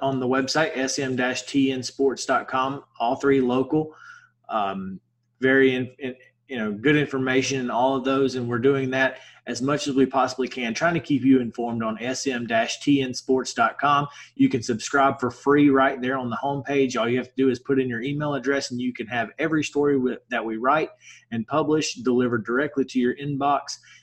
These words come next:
as soon as it is published, so you will know, you'll be the first one to get that news. Um, additionally, you can follow us on Twitter at S M underscore T N Sports. Uh, that's the same on Instagram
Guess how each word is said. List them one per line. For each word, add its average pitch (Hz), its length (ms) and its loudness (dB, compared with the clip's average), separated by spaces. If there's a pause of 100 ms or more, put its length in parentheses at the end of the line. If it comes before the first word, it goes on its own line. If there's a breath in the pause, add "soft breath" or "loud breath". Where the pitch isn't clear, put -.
(120)
as 110 180 -4
soon 147 300 0
as 123 140 -2
it 123 120 0
is 110 100 -6
published, 135 480 -2
so - 60 -4
you 120 260 4
will 120 120 -2
know, 127 240 -2
you'll 127 220 2
be 120 100 -2
the 110 160 -12
first 127 280 -2
one 127 280 -4 (340 soft breath)
to - 80 -12
get 123 240 0
that 120 260 0
news. 113 500 -4 (380 soft breath)
Um, 101 360 -4 (680)
additionally, 143 540 2
you 135 80 2
can 120 140 -4
follow 131 260 0
us 131 100 -4
on 123 160 -6
Twitter 135 460 2 (480 loud breath)
at 127 320 0 (180)
S 139 320 -4
M 127 240 -4
underscore 135 560 -4
T 131 480 -6
N 120 140 -14
Sports. - 640 -10 (160)
Uh, 95 160 -6
that's 101 200 -16
the 120 80 -16
same 123 380 -12
on 110 200 -12
Instagram 123 560 -10